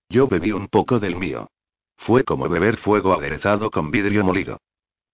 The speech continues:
"Una capa", dijo Toby, "¿te gusta?". Tocó la mía, larga y gris oscuro. La mayoría de los combatientes llevaban capas.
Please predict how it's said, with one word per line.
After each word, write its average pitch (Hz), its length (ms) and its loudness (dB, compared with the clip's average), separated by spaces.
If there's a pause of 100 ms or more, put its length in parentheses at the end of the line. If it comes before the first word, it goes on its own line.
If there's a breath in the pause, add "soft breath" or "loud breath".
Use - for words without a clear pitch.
(380)
"Una 110 240 2
capa", 104 400 2 (100)
dijo 123 320 0
Toby, 120 320 4 (120)
"¿te 107 100 2
gusta?". 117 440 0 (600)
Tocó 92 240 0
la 110 120 2
mía, 117 320 -2 (120)
larga 101 420 0
y 85 60 -2
gris 110 260 0
oscuro. 113 480 -2 (460)
La 92 140 0
mayoría 98 440 4
de 123 100 0
los 95 140 -4
combatientes 104 720 0
llevaban 104 500 0
capas. 104 520 -4